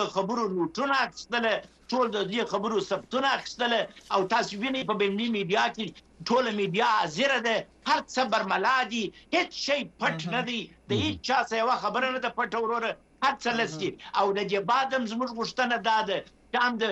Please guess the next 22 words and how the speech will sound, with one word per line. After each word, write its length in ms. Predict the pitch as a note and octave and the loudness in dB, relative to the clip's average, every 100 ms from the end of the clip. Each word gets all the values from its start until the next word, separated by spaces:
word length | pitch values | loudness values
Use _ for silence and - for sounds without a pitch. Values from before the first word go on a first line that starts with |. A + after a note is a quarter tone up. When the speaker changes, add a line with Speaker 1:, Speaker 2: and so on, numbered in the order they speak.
| - - F#3 | -4 -4 -2
Speaker 1:
روسیې 420 | G#3+ F3 A3+ B3+ B3+ A#3 | 0 -2 0 0 0 -2
څخه، 220 | G#3 G#3+ F#3 G#3+ | -2 0 0 0
هم 100 | A#3 | 0
د 20 | A3+ F3+ | 0 0
افغانستان 560 | G#3+ G#3 F3 B3+ B3 A#3 G3 | -2 -2 -2 2 2 0 -4
څخه، 180 | A3 G#3 A3+ | -2 0 0
هم 80 | A#3 | -2
د 20 | G#3+ | -4
ترکیې 380 | G#3+ F3+ A3 C4 B3+ | -4 -4 -2 -2 -4
څخه، 200 | F3 A#3 G3 - - A3+ | -4 -2 -2 -6 -2 0
هم 80 | A3+ | 0
د 20 | A#3+ | -2
ایران 300 | A3 A#3+ C4+ A#3+ | 0 2 0 0
او 40 | - | 0
پاکستان 420 | F3+ - B3+ C4 - | -2 -2 0 2 0
څخه 140 | - G#3+ | -4 0
نور 120 | B3 C#4 G3 | 0 -2 0
افغانان 380 | G3+ G#3+ C4 | 0 2 2
هم 80 | C4+ A3 | 0 0
جذب 140 | G#3+ - | -2 -2
کړو. 160 | F#3 | -2
بل 100 | C4+ | 0